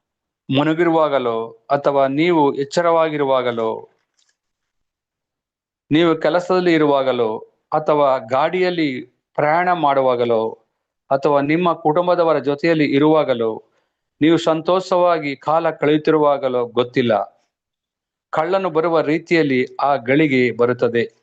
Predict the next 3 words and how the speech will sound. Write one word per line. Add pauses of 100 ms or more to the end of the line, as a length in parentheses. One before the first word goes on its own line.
(220)
ಎಂಬುದಾಗಿ (760)
ಅದಕ್ಕಾಗಿ (140)
ಎಚ್ಚರವಾಗಿರಿ.